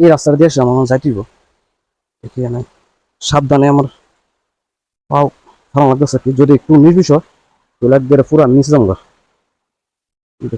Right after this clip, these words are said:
কি সুন্দর ওয়াটারফল। ওয়াও। ভাই, জলটা দেখো তোমরা। এই জলটা দেখো, কি পরিষ্কার জল। এটা তো একটা ছোট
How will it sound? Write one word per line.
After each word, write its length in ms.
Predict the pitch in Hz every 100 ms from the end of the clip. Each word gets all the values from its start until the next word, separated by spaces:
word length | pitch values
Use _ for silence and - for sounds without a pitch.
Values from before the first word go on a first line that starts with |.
| -
কি 80 | 175 -
সুন্দর 280 | 143 139 135 _ _ _ -
ওয়াটারফল। 360 | 117 120 - 107 _ _ _ _ _ _ _ _ _ _ -
ওয়াও। 380 | 117 131 143 123 98 _ _ _ _ _ _ _ _ _ _ _ _ _ _ _ _
ভাই, 260 | 123 127 139 131 117
জলটা 220 | 151 139
দেখো 120 | 131 117
তোমরা। 160 | 127 156 _ -
এই 80 | 226 165
জলটা 180 | 156 147
দেখো, 120 | 135 -
কি 60 | 185
পরিষ্কার 400 | 156 147 - 160 120
জল। 160 | 123 117 - _ _ _ _ _ _ _ _ _ _ _ - 113 110 _ _ _ _ _ _ _ 131
এটা 120 | 160
তো 60 | 175 180
একটা 120 | 160 170
ছোট 120 | -